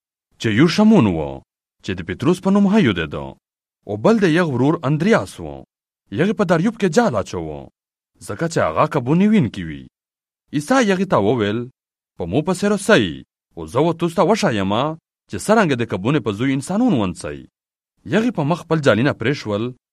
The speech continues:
او په یخ پسې روان شول. عیسی د یغ زوی نه روان شو، او دوه نور کسون یې ولیدل چې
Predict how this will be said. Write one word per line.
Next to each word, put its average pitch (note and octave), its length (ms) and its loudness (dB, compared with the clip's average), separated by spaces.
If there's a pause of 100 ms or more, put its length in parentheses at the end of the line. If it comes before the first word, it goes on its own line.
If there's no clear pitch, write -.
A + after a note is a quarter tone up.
(180)
او F#2 120 -2
په - 80 0
یخ C3+ 220 2
پسې D#3+ 260 0
روان D#3+ 300 6
شول. C#2 240 -8 (720)
عیسی C#3+ 320 0
د - 20 0 (120)
یغ F3+ 160 0
زوی D3+ 120 2
نه D3 120 4
روان A2+ 260 0
شو، G#2+ 240 -6 (500)
او G#2+ 60 -6 (100)
دوه F3 160 4
نور A3+ 260 6
کسون C3 240 -2
یې G#2+ 140 2
ولیدل A2 360 0 (480)
چې F3+ 60 -2